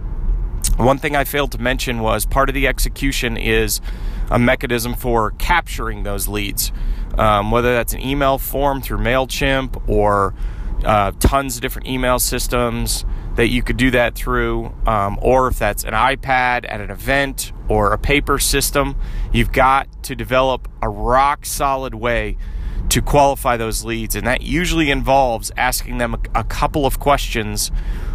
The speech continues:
with the lead generation. You know, what are you interested in? How can we make this a better experience for you?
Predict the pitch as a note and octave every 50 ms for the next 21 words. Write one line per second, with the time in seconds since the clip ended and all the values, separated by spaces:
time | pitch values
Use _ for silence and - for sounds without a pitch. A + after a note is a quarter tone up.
0 | - - - - A#2+ A#2+ C3+ C3+ C3+ C3+ A2+ A2+ C3 B2+ B2 C3 B2+ A#2+ G#2 A#2+
1 | A#2 G2+ G#2 G2 G2+ G2+ G2 - G#2 F2 D2 - - - G#2+ G2 F2+ F#2 G2+ A#2+
2 | B2+ C3 C3+ C3+ C#3+ C#3+ C#3+ C#3+ C#3 C3+ B2 - - - A#2+ G2+ G2+ G2+ F#2+ -
3 | - - - - - - - - - - - - - - B2+ C3 B2+ - C#3+ C#3+
4 | C#3+ C3 C3 C3+ A#2+ G#2+ C3+ B2+ - - A2+ G#2+ C3+ C3 C3 C#3 C3 A#2+ A2 -
5 | - - - - D3 D3 C#3 B2+ B2 A2+ G#2 - - - G#2+ G2 F#2+ F#2 F#2+ -